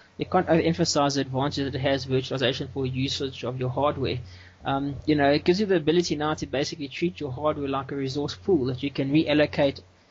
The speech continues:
you know, almost at will to wherever you need the processing power. So, you know,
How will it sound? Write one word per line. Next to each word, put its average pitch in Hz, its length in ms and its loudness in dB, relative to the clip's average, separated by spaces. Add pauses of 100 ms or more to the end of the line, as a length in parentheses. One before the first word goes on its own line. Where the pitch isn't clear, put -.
(180)
you - 80 0
know, 120 60 0
almost 151 360 2
at 139 120 2
will 135 360 2 (300)
to - 80 -6
wherever 156 200 4
you 147 140 2
need 147 160 -2
the 135 60 -8
processing 156 500 -2
power. 120 300 -4 (320)
So, 151 200 4
you 151 340 0
know, 151 520 0